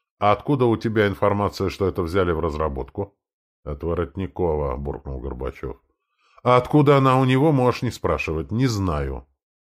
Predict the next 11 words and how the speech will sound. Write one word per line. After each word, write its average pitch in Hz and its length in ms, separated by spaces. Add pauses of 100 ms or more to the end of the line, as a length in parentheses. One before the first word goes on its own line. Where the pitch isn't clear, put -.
"Тогда 95 400
я 101 140
вот 107 220
что - 180
могу 69 320
предложить", 67 600
ответила 69 520
после 73 320
некоторой 71 420
паузы 69 380
Раиса. 69 560